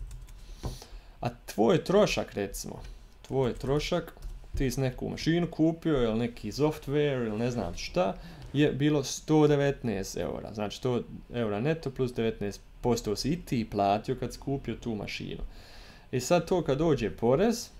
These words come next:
onda imaš tu prednost, onda možeš ti reći, ok, devet i po eura je moj porez što sam ja dobio preko mog računa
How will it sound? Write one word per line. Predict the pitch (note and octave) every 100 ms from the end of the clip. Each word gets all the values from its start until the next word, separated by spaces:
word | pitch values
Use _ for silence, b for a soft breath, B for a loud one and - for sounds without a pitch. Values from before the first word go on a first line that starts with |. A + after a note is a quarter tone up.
| -
onda | - A2
imaš | A#2+ B2+ G2+ -
tu | C#3+ G#2+
prednost, | - A#2+ D#3 G3 G3+ G3 -
onda | C3+ D3+ D3+
možeš | C#3 D#3 D3
ti | - E3 C#3+
reći, | C3 C#3 - G#2
ok, | -
devet | D3+ C3 D3 B2
i | C#3+
po | - C3
eura | C#3 A2+
je | G#2
moj | A#2+ A#2+ - -
porez | - B2
što | -
sam | - F2 F2+ D2+ -
ja | G2+ A2+ A#2 F#2
dobio | G#2 G#2 A2 F3 D4+ - - - - - - - - - -
preko | B2 A2+ G#2+
mog | A2 G#2
računa | F#2 - G#2+ G#2+ D3